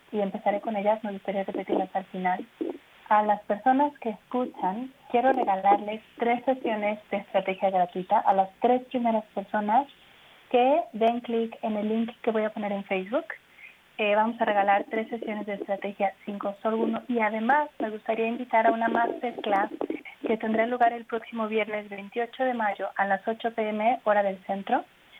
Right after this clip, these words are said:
em, es decir, a las nueve P M hora del este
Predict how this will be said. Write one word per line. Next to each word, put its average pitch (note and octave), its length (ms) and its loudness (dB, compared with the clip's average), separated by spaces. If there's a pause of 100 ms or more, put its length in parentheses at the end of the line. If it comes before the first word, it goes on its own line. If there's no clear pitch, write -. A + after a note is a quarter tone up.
(400)
em, G3 680 0
es G#3 120 -2
decir, A3 400 -2
a G3+ 80 4
las G3+ 160 0
nueve G#3 240 0
P G#3 200 2
M A#3+ 380 2 (200)
hora G#3 200 2
del G3 180 0
este A3+ 340 -2